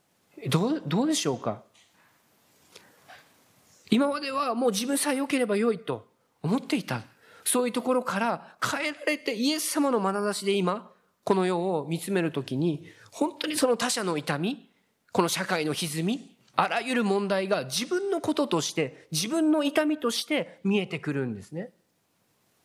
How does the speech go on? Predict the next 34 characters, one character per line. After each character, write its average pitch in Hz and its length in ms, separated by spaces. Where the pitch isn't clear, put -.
じ - 140
ゃ - 0
あ - 20
そ - 160
の 359 140
時、 - 520
私 190 280
た 175 80
ち - 120
は 160 320
変 175 180
え - 20
ら 208 100
れ 196 80
た 170 140
ク 214 120
リ 233 100
ス 233 100
チ - 80
ャ 165 60
ン 147 60
と 131 140
し - 120
て - 340
何 135 360
を 156 180
す - 160
べ 131 100
き 131 140
で 113 80
し - 100
ょ 104 60
う 98 60
か？ - 220